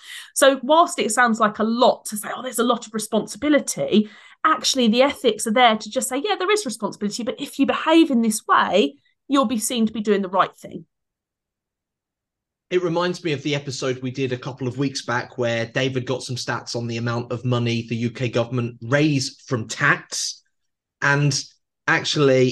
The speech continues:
Speaker 2: if accountants are facilitating people to avoid tax or evade tax, that is not seen as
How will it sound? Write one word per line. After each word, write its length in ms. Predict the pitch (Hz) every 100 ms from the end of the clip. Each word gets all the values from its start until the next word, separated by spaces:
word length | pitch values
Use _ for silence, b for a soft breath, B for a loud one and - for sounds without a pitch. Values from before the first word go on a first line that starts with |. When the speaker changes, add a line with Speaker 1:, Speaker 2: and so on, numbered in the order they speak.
| 127
Speaker 2:
if 220 | 143 131 -
accountants 640 | 127 156 156 - 143 -
are 120 | 127
facilitating 880 | - 123 - 156 139 135 113 - 117
people 440 | 127 107 - 113 110
to 420 | - 120 113 110
avoid 560 | 113 110 110 131 143 151 -
tax 520 | 160 156 160 - -
or 240 | 117 113
evade 460 | 113 113 165 156 -
tax, 580 | 117 110 127 - - -
that 380 | - 110 135 135
is 180 | 135 131
not 240 | 131 127
seen 380 | - 160 135 107
as 360 | 107 107 107